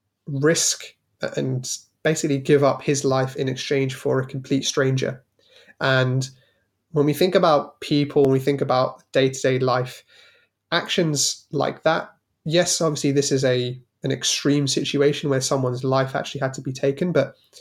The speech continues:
there are many people around the world today already making heroic decisions and actions on all sorts of things on a day-to-day basis. And I think we should never, ever lose sight of the, the good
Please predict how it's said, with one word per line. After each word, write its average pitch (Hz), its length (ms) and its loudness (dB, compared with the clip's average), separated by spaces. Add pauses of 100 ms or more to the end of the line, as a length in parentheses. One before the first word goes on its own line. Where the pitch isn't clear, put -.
(240)
there 139 200 6
are 135 60 4
many 170 260 4
people 143 560 0
around 135 240 2
the 127 80 0
world 123 200 0
today 127 220 0
already 135 400 2
making 135 340 -2
heroic 131 580 0 (120)
decisions 135 560 -4
and 135 140 -4
actions 131 580 -4 (500)
on 139 100 2
all 151 140 6
sorts 147 300 2
of - 60 -20
things 139 280 -2
on 131 100 -2
a 127 60 -2
day-to-day 131 520 0
basis. 135 600 -2 (480)
And 139 100 2
I 135 60 2
think 147 300 -2
we 147 80 2
should 139 160 -2
never, 151 440 4
ever 143 200 4
lose 139 440 2
sight 175 340 2 (100)
of 135 340 0
the, 127 340 -2 (140)
the 135 260 -2
good 143 300 2